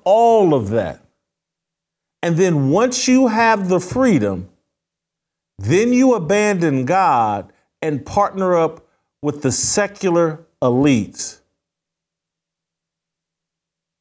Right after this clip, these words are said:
so that you can do whatever you think and whatever you feel. And, and we think there will be no punishment for that?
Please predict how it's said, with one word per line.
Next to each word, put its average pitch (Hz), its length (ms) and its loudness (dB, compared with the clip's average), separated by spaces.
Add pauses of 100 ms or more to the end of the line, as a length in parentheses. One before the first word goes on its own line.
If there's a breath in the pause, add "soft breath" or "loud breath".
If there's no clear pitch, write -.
(800)
so 156 160 0
that 135 180 0
you 185 80 0
can 127 220 -2
do 151 220 2
whatever 139 400 0
you 139 180 -2
think 139 340 -4
and 120 100 -2
whatever 127 240 0
you 113 80 -2
feel. 113 460 -2 (380 loud breath)
And, 127 280 -4
and 127 240 -2
we 123 220 -2
think 160 520 -4 (1080)
there 143 120 0
will 135 140 2
be 135 220 2
no 147 200 0
punishment 160 680 -4
for 196 140 -2
that? 214 340 -6